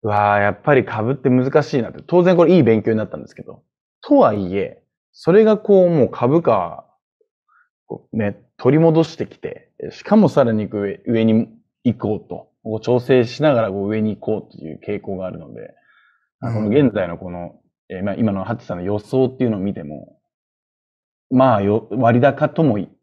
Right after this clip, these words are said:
Speaker 1: ここも、マグセブも割高とは言わなくていいのかなと思っちゃってるんですよね。
Speaker 2: うん。で、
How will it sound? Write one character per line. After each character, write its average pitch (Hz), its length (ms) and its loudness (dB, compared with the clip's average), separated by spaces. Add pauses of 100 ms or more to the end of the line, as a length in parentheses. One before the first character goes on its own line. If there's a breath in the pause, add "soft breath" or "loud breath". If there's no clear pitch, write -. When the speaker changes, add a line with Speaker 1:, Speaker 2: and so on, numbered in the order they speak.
(260)
Speaker 1:
こ 127 120 -6
こ 135 100 2
も、 175 340 2
マ 151 200 4
グ 190 100 4
セ 208 140 2
ブ 208 120 4
も 185 340 2
割 113 180 0
高 127 300 2
と 160 140 -2
は 120 120 4 (1080 soft breath)
言 120 220 2
わ 131 100 4
な 170 140 4
く 170 80 -14
て 143 60 -2
い 147 40 2
い - 20 4
の 127 100 2
か 104 100 -4
な 92 120 -8
と - 120 -12
思 98 160 -6
っ - 140 -20 (200)
ち - 60 -14
ゃ 107 40 -4
っ - 80 -12
て 95 80 -16
る - 80 -16
ん 82 40 -18
で 78 120 -20
す - 80 -20
よ 92 60 -12
ね。 120 380 -4 (320)
Speaker 2:
う 117 60 -6
ん。 98 240 -8 (1300)
で、 156 100 -16